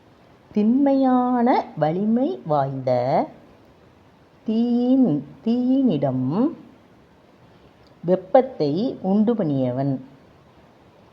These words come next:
சத்தியமான ஆகாயத்தில் எங்கும் நிறைந்து இருக்கும் இயல்பை வைத்தவன். சிறப்பு பொருந்திய காற்றினில்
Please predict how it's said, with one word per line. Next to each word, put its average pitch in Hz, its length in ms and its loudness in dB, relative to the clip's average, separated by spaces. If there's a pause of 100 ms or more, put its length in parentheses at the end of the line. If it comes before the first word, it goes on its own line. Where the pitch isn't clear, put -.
(760)
சத்தியமான 269 1080 2
ஆகாயத்தில் 185 1400 -2 (760)
எங்கும் 240 800 2
நிறைந்து 233 720 2
இருக்கும் 233 680 -2
இயல்பை 190 600 0
வைத்தவன். 131 720 -4 (800)
சிறப்பு 302 580 0
பொருந்திய 180 760 -2 (240)
காற்றினில் 160 880 -2